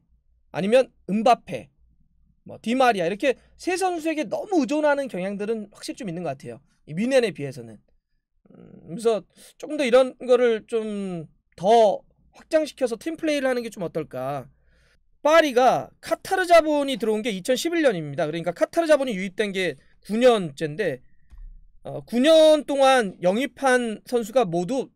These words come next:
마흔일곱 명이에요. 마흔일곱 명을 영입하면서 투자했던 돈이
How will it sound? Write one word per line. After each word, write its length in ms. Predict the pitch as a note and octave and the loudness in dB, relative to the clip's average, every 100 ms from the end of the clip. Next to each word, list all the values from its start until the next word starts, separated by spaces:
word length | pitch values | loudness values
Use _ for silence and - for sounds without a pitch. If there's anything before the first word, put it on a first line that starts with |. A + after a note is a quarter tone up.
| _ _ _ _ - | _ _ _ _ -12
마흔일곱 580 | D#3+ G3+ C4+ F3+ E3 | -4 0 0 -2 -6
명이에요. 500 | D3+ C3 B2 D3+ G3 - _ _ _ _ _ _ _ _ - | -6 -10 -10 -10 -10 -16 _ _ _ _ _ _ _ _ -4
마흔일곱 480 | G3+ C4+ C4 C4+ C#4 | 2 4 4 0 4
명을 460 | C4+ C4 B3 F#3+ - - | 6 8 6 4 -8 -4
영입하면서 460 | F3 A#3 B3+ A#3+ G#3+ | -2 0 -2 -4 -8
투자했던 440 | - D4 C#4 B3 | 2 4 4 0
돈이 340 | G#3 A#3 C4+ | 0 -4 -6